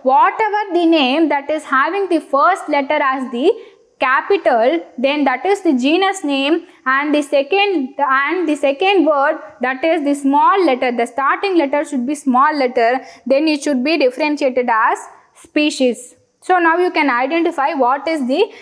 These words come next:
genus and species. For example, let us know the example. Amoeba. So if you take the amoeba, the scientific name of amoeba is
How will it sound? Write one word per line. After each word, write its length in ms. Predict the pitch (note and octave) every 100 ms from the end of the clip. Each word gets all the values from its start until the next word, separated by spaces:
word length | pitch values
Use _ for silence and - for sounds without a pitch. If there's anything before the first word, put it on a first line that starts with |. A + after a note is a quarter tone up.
| -
genus 420 | A#3+ D4+ E4 E4 E4
and 240 | A#3+ D4+
species. 600 | - - C#4 C#4 A3 G3 - - -
For 140 | F4 D#4
example, 800 | C#4+ C#4 G4 G4+ C#4+ A3+ G#3+ - _ _ _ _ _ - -
let 240 | C#4 D#4+ A4+
us 180 | A4+
know 180 | D#4 D4+
the 140 | C4+ A3
example. 580 | A3+ A3+ A3 G#3+ G3 - _ _ _ _ - - -
Amoeba. 640 | C4 D4 E4 B3+ A3+ G#3+ - - _ _ _ - -
So 140 | G#4+
if 260 | G#4 F#4+ G4
you 160 | A#4+ A4+
take 220 | D#4+ D#4
the 80 | C#4+
amoeba, 840 | A3 B3+ D4+ C#4 A3 B3 E4 - -
the 100 | D4+
scientific 680 | D4+ D4+ G4+ A4+ A4+ G#4 G4+
name 340 | D4 D4 E4+
of 140 | D#4 C#4
amoeba 440 | A3 A#3+ C#4+ C#4 C4+ A#3 D4+
is 180 | -